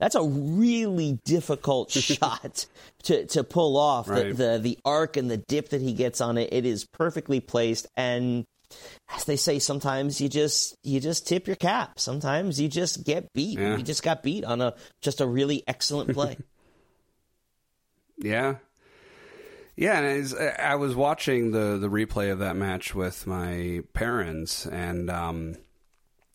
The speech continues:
Speaker 2: I was just explaining to them, too. I think part of why, like you said, it could have only happened with Ramsdale being that far off his line, because most of the time,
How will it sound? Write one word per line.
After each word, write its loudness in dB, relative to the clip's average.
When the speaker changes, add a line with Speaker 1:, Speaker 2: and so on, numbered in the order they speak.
Speaker 2:
I -2
was 0
just -2
explaining 0
to 2
them, 0
too. 0
I 0
think -2
part 2
of -4
why, -2
like 0
you -2
said, 0
it -4
could 0
have -2
only 4
happened -2
with -2
Ramsdale -2
being -2
that -6
far -2
off -4
his -6
line, 0
because -2
most -2
of -8
the -4
time, 0